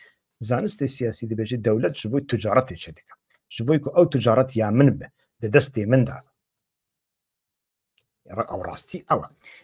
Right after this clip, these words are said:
لێ ئەو چینجی لە کوردستانی نینە. مەگوت بلا دەوڵەتە کوردی لە خزمەتی کورداندا. لێ ئەو چینجی لە کوردستانیدا نینە. ئێگاوا کو وسا نینە لە ناوە دەوڵەتە عراقێدا. کو، ئە، لە گۆڕی وڵاتێن دنێ،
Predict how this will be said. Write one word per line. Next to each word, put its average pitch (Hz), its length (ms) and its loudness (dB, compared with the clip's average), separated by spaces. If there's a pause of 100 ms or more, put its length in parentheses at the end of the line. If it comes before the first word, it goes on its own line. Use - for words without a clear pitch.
(100)
لێ 139 220 4
ئەو 214 220 2
چینجی 127 380 2
لە 95 60 -6
کوردستانی 80 520 -12
نینە. - 260 -18 (240)
مەگوت 151 340 6
بلا 131 180 6
دەوڵەتە 104 340 -2
کوردی 131 240 -8
لە 143 100 0
خزمەتی 120 340 -6
کورداندا. 139 420 -14 (380)
لێ 120 100 -4
ئەو - 220 -2
چینجی 98 360 -6
لە 87 80 -10
کوردستانیدا 104 600 -8 (260)
نینە. 110 240 -2 (220)
ئێگاوا 117 400 8
کو - 120 -2
وسا 123 300 -4
نینە 127 360 4 (580)
لە 113 180 -4
ناوە 120 260 2
دەوڵەتە 107 360 -2
عراقێدا. 85 600 -6 (840)
کو، 147 160 8 (720)
ئە، 98 160 -14 (1200)
لە 117 180 4
گۆڕی 127 420 8
وڵاتێن 104 460 0
دنێ، 87 240 -10